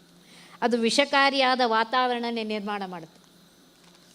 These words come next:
ಅವಳ ಸಂಪರ್ಕಕ್ಕೆ ಬಂದಂತಹ ತುಳಸಿ ಗಿಡ ಒಣಗತ್ತೆ,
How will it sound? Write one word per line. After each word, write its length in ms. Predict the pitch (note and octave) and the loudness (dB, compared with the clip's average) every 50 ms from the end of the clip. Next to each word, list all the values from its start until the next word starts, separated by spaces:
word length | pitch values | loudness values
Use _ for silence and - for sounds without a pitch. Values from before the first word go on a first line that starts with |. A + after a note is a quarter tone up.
| - - - - - _ - - - - - _ - - - - - - | -20 -20 -20 -20 -20 _ -20 -20 -20 -20 -20 _ -20 -20 -20 -16 -4 2
ಅವಳ 300 | G3 A#3 B3 C4 C#4 C#4 C#4+ | 4 6 6 6 6 4 4
ಸಂಪರ್ಕಕ್ಕೆ 840 | C4+ - B3 A#3 B3 B3 B3 C#4 C4+ C4 C4 C#4 C4 C4 - C4 B3+ | 4 4 2 0 0 2 2 2 2 2 2 0 0 2 2 0 2
ಬಂದಂತಹ 640 | A3 A3+ A3+ A#3+ A#3+ B3 A#3+ A#3+ A#3 A#3+ A#3+ A3 A3+ A3 A3 - - - - - - - _ _ _ _ _ - - - - - | 2 0 -2 0 -2 -4 -4 -4 -2 -2 0 2 2 0 -2 -4 -12 -20 -20 -20 -20 -20 _ _ _ _ _ -20 -20 -10 0 4
ತುಳಸಿ 400 | B3 B3 C4+ C#4 C#4 C#4+ C#4 C4+ | 4 4 4 4 0 -2 -4 -4
ಗಿಡ 160 | B3 C4 B3+ B3+ | -4 -4 -4 -4
ಒಣಗತ್ತೆ, 760 | B3+ A#3+ A#3 A#3 A#3+ B3 A#3+ A#3 - A#3 G#3 G3 - - - | -4 -4 -6 -4 -2 -2 -2 -2 -2 -4 -4 -4 -6 -12 -20